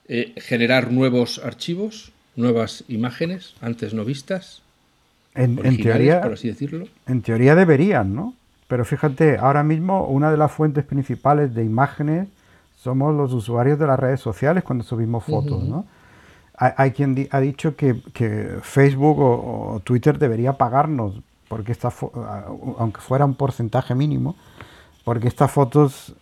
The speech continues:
Speaker 2: luego son utilizadas para, para entrenamiento de sistemas de inteligencia artificial, ¿no?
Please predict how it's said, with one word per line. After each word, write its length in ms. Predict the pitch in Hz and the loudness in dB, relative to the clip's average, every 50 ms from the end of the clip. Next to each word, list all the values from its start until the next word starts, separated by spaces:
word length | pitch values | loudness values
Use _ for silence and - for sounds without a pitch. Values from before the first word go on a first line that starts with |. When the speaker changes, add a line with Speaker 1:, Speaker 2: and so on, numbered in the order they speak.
| _ - | _ -8
Speaker 2:
luego 260 | 123 113 120 123 127 | -4 -2 0 0 0
son 220 | - - 151 143 | 0 2 2 2
utilizadas 680 | 143 131 - 131 120 113 - - 139 147 175 175 139 104 | 2 0 0 -2 -2 -2 0 4 4 6 6 4 0 -2
para, 580 | - - 117 107 107 107 104 101 101 98 - - _ _ _ _ _ _ _ _ _ _ _ - _ | -4 -4 -4 -4 -4 -4 -4 -4 -6 -8 -10 -12 _ _ _ _ _ _ _ _ _ _ _ -16 _
para 240 | - 113 117 117 113 | -2 0 4 4 4
entrenamiento 800 | 110 107 101 110 101 107 104 101 110 123 135 151 147 135 - 110 | 4 4 2 2 2 4 4 4 4 6 6 4 4 2 2 2
de 200 | 104 101 101 98 | 2 2 0 -2
sistemas 420 | - - 104 - - 131 123 127 117 | -2 -4 -6 -2 0 2 2 2 2
de 100 | 120 113 | 2 0
inteligencia 520 | 110 107 110 107 104 - 123 113 - 123 | -2 -2 -4 -6 -4 -4 -4 -4 -2 -4
artificial, 680 | 110 101 98 101 95 95 90 - 139 156 160 127 110 110 | -6 -4 -4 -4 -4 -4 -4 -4 -4 -4 -4 -4 -4 -6
¿no? 140 | 139 214 | -8 -8